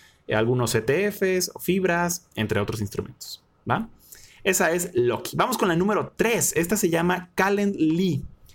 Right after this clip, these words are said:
como cale-, como calendarizar, digamos. Es-, esa es ahí un poquito juego de palabras. Calendly. Eh, esto es para automatizar tu agenda. Imagínate que tú eres, eh, un prestador de servicios,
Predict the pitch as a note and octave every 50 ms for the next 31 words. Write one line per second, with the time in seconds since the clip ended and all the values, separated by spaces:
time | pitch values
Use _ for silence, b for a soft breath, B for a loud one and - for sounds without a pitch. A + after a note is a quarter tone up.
0 | b b - - B2+ C3 B2+ B2+ - C3+ B2+ B2+ B2+ B2+ - - - C3+ C3 C3
1 | B2+ - C3+ B2+ B2+ B2+ B2 B2 B2 B2 B2 A#2+ A#2+ A#2+ A2+ - - - - C3+
2 | E3 A3+ - F4 - - F#3 E3+ F#3 A3+ D#4+ F4 - - - - - - C3+ C#3
3 | - F#3+ F#3 F#3+ F3 - - D#3+ D#3+ D#3+ D#3+ D#3+ D3 - - C#3+ - C#3+ C3+ B2+
4 | B2+ B2 A#2 B2 D3 F3 E3+ - - - F3+ F3+ F#3 F3+ F3+ F3 F3+ F3+ G3 A3+
5 | F4+ - b b b b b b b b b b b - C3 C3+ - E3+ F3+ F3+
6 | A#3+ A3+ - A3+ G#3 E3+ D3+ D3 D3 - C#3 C3+ C3 B2+ C3 C3+ B2+ - D3 C#3+
7 | D3 - - D#3+ C#3+ C3+ - G3 G3+ G#3+ G3 D3+ A#2+ - _ _ B B B B
8 | B B E3 E3+ F3 F3 A#3+ C#4 D4 D4 C#4+ - - E3+ - F3+ F#3 G3 G3+ G3+
9 | G3+ F#3 D3+ - - B2 C#3+ D#3+ D#3+ D#3+ D#3+ E3 E3 E3 E3 E3 - - - -
10 | - - - - - - - A#2+ A#2+ A#2+ A2+ A2+ A2+ A2+ A2+ A2+ A#2 C#3 C#3+ C#3
11 | D3 D3+ - - C3 B2 C3 C3+ C3 - A2 A2 A#2 A#2 B2+ C#3 C#3+ - - -
12 | D#3+ C#3 C#3 C3+ C3+ C3+ C3+ C3+ C3+ C#3 C3+ - - - -